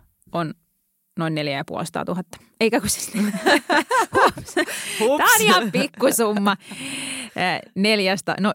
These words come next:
Speaker 1: vähän yli neljäsataaviisikymmentä.
Speaker 2: Aa, okei.
Speaker 1: Joo.
Speaker 2: Neljäsataaviisikymmentä.
Speaker 1: Kuussa.
Speaker 2: No
Speaker 1: Joo.
Speaker 2: joo.
Speaker 1: Ja
Speaker 2: Se on
Speaker 1: sitten
Speaker 2: pieni, pieni raha kyllä siitä sellaisesta henkisestä varmuudesta.
Speaker 1: Kyllä, ja eikä tässä vielä kaikki.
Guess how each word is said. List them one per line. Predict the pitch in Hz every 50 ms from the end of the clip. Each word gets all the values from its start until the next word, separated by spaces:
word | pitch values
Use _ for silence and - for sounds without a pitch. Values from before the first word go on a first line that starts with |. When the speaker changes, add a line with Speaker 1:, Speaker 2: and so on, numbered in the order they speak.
| - - -
Speaker 1:
vähän | 214 240 247 202
yli | 190 180 170 - 160
neljäsataaviisikymmentä. | 170 160 147 147 170 - 151 147 139 143 - 165 - - - - - _ - 147 - - - _
Speaker 2:
Aa, | - 247 277 277 156 113 127
okei. | 247 285 - - - - - 160
Speaker 1:
Joo. | 170 143 143 156 - _ _ -
Speaker 2:
Neljäsataaviisikymmentä. | 247 285 285 233 - - 151 127 123 113 - - - - 156
Speaker 1:
Kuussa. | 165 160 156 170 170 165 180 208 214 - -
Speaker 2:
No | 202 180 180
Speaker 1:
Joo. | 180 190
Speaker 2:
joo. | 175 139 139 151 147 165 - -
Speaker 1:
Ja | 226 233
Speaker 2:
Se | 247
on | 240 247
Speaker 1:
sitten | 233 311 302
Speaker 2:
pieni, | 311 269 233 214 208
pieni | - - 277 285 294 262 226
raha | 196 202 202 202 196 175
kyllä | - 151 151
siitä | 147 165 143 143 139
sellaisesta | - 143 131 135 147 - 151 - - - 127 127 135 - 151 156
henkisestä | 180 170 151 135 - 139 147 135 - 131 123
varmuudesta. | 123 120 - - - - - - 202 - - - - - _ _ _ - - 160
Speaker 1:
Kyllä, | - 214 208 196 208 226 262 277 - -
ja | 208 185
eikä | - 220 240 247 254 -
tässä | 240 226 - - 196
vielä | 185 185 170 175
kaikki. | 160 170 160 147 147 - -